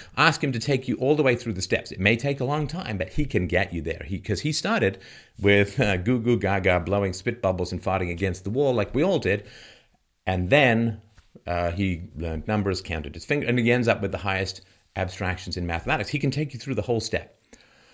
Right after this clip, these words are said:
In the same way, a competent philosopher who puts forward an argument can have that argument broken down to its absolute raw constituent components and will be able to build it back up again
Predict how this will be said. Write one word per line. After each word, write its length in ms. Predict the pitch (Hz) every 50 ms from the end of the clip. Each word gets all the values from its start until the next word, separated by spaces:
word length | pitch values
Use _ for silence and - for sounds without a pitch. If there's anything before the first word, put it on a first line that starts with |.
| _ _ _ _ _ _ _ _ _ _ -
In 120 | 151 147
the 80 | 123 -
same 300 | - - 220 233 185 127
way, 440 | 90 92 107 117 123 117 107 - _ - - _ _ -
a 440 | 107 101 98 98 98 98 101 92 - _ _ _ _ -
competent 500 | - 156 165 170 131 139 - 127 107 -
philosopher 520 | 110 101 98 98 95 - 98 - 107 104
who 120 | 98 120
puts 300 | 113 - - 160 160 -
forward 260 | - 139 123 117 117 110
an 120 | 104 -
argument 500 | 95 95 92 90 90 95 90 95 98 - - - - _ -
can 120 | - 113
have 280 | 104 113 156 170 - -
that 180 | 160 147 - -
argument 520 | 123 123 123 123 - 123 117 113 95 98 98
broken 360 | 110 110 113 117 120 107 104
down 440 | 110 143 175 160 110 101 113 131 - - _ _ _ _ _ _ -
to 280 | - - 131 127 120 -
its 180 | 113 101 - -
absolute 400 | - 139 139 139 - 151 147 -
raw 180 | 110 117 110 107
constituent 640 | 104 - 104 - - 107 90 - - 95 90 78
components 580 | - 90 87 85 80 73 73 - - - - - _ -
and 420 | - 87 90 90 90 87 87 85
will 160 | 85 90 98
be 160 | 87 92 95
able 200 | 90 101 107 110
to 100 | 107 -
build 240 | 87 80 107 120 120
it 100 | 135 -
back 220 | 135 139 139 135 -
up 160 | 139 123 -
again 320 | 113 104 107 101 98 95